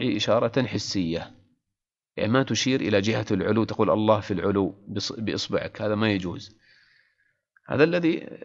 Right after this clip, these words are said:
ينفي العلو، ويطلب منه أن لا يتعرض لأحاديث الصفات وآياته عند العوام، ولا يكتب بها إلى البلاد، ولا في الفتاوى المتعلقة بها. سبحان الله، يعني،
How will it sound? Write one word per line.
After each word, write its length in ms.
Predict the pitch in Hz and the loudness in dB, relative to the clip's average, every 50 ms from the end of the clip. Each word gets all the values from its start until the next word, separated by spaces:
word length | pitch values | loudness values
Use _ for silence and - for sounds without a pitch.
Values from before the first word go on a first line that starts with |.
| - - - - - - _ - - _ _ - - | -16 -14 -16 -16 -16 -18 _ -18 -18 _ _ -6 0
ينفي 300 | - 151 151 131 - 143 | 2 4 4 4 2 0
العلو، 360 | - 123 127 131 135 135 - - - - - _ _ _ _ _ | 0 0 0 0 0 -2 -4 -6 -14 -20 -20 _ _ _ _ _
ويطلب 460 | 117 117 135 165 - - 123 107 101 | 2 2 4 4 4 4 4 4 4
منه 340 | 101 113 120 113 98 101 101 - | 4 4 2 2 2 -2 -2 -2
أن 220 | 107 104 98 98 | -2 0 0 4
لا 240 | 107 135 139 135 123 | 6 6 8 8 6
يتعرض 640 | 113 104 - - - 120 123 113 104 98 95 95 101 | 4 2 0 2 4 4 4 4 2 0 0 0 0
لأحاديث 600 | 98 101 110 - - - - 101 120 135 135 - | -2 -2 -2 -2 -2 -2 -2 -2 0 0 -2 -2
الصفات 560 | 123 117 - - 104 104 - 135 147 156 - 123 | -4 -6 -6 -4 -4 0 2 4 4 4 4 2
وآياته 540 | 101 90 101 107 117 135 139 - 117 101 | 4 4 4 4 4 4 4 2 2 0
عند 200 | - 139 147 143 | 2 2 4 4
العوام، 500 | 127 113 101 - 95 92 92 82 92 - - - - - - _ _ _ _ _ _ - | 4 4 4 4 4 4 4 2 2 -2 -10 -16 -20 -20 -20 _ _ _ _ _ _ 2
ولا 280 | 135 139 143 143 147 | 4 4 6 6 4
يكتب 340 | 156 147 - - 110 98 104 | 4 2 2 0 -2 0 0
بها 180 | 127 139 135 127 | 0 0 2 0
إلى 220 | - - 127 127 | 0 2 2 4
البلاد، 480 | 120 107 95 104 98 95 90 80 - - | 4 4 2 2 2 2 2 0 0 2
ولا 240 | - 160 160 127 | 4 6 6 6
في 100 | 120 147 | 6 4
الفتاوى 440 | 131 117 - 120 117 - 160 156 143 | 0 0 0 2 2 4 4 4 4
المتعلقة 640 | 127 120 107 110 117 107 - 131 151 87 - - 107 | 4 2 2 0 0 0 0 0 0 0 0 0 0
بها. 300 | 90 90 80 - - - - | 0 -2 -4 -6 -10 -14 -14
سبحان 540 | - - - 90 - - - 104 95 82 80 | -12 -10 -10 -10 -8 -8 -6 -6 -4 -6 -6
الله، 400 | 80 80 95 - 87 85 - - - _ _ _ _ _ _ _ _ _ _ _ _ _ _ _ _ _ _ _ _ _ _ _ _ _ - | -8 -10 -10 -12 -12 -12 -14 -16 -20 _ _ _ _ _ _ _ _ _ _ _ _ _ _ _ _ _ _ _ _ _ _ _ _ _ -6
يعني، 640 | - 101 101 95 95 101 101 92 87 - - - - | -4 -2 -2 0 0 0 0 0 -2 -4 -6 -10 -14